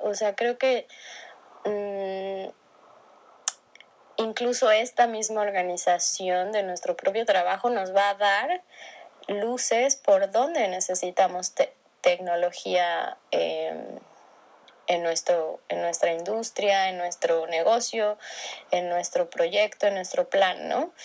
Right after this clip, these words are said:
Entonces, bueno, tecnología puede ser desde <laughs> un mejor, una mejor bicicleta, eh,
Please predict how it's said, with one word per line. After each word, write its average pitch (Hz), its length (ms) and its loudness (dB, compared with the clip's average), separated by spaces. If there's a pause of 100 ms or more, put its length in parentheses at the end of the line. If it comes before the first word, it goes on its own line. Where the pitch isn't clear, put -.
(240)
Entonces, 247 680 0
bueno, 208 320 2
tecnología 196 800 2
puede 196 300 4
ser 190 340 2
desde 180 580 0
<laughs> - 1120 -8
un 226 160 0
mejor, 202 800 2
una 220 220 -2
mejor 190 400 2
bicicleta, 185 1080 -2 (1600)
eh, 165 800 2